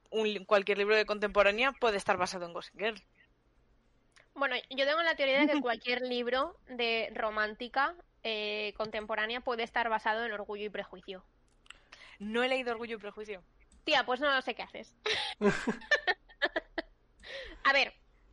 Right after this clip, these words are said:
Speaker 1: Pero ya me
Speaker 2: esto
Speaker 1: pongo.
Speaker 2: es una cosa que yo tengo aquí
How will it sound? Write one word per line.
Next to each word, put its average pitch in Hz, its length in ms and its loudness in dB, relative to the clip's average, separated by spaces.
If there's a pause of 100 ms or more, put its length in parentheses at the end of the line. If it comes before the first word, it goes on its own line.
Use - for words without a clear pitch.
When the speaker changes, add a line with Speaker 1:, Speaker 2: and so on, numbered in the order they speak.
(340)
Speaker 1:
Pero 226 160 -6
ya 285 160 2
me 269 100 10
Speaker 2:
esto 392 140 8
Speaker 1:
pongo. 185 380 -8 (500)
Speaker 2:
es 302 120 2
una 392 140 8
cosa 359 180 4
que 359 100 2
yo 302 80 6
tengo 330 220 4
aquí 294 260 2